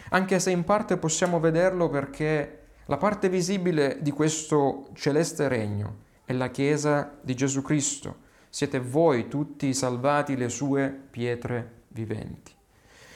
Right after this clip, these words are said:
Questo regno è descritto magnificamente nei versi quattro e cinque. Infatti, dice il salmista, al caos dei versi due e tre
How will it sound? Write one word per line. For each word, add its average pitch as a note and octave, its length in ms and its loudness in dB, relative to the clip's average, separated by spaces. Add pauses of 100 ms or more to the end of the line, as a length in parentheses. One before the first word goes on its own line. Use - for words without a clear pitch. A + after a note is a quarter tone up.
Questo E3+ 320 2
regno F3 300 6
è D3 100 2
descritto D#3+ 800 2
magnificamente C#3 880 0
nei B2+ 160 0
versi C3+ 380 -2
quattro D#3+ 480 -2
e C3 80 -2
cinque. B2+ 640 -2 (560)
Infatti, D#3 760 2
dice D#3 260 2
il D3+ 100 2
salmista, D3 520 0
al C3+ 160 0
caos F#3+ 480 0
dei D3 180 2
versi D3+ 400 2
due E3+ 220 4
e C#3+ 100 0
tre F3+ 340 2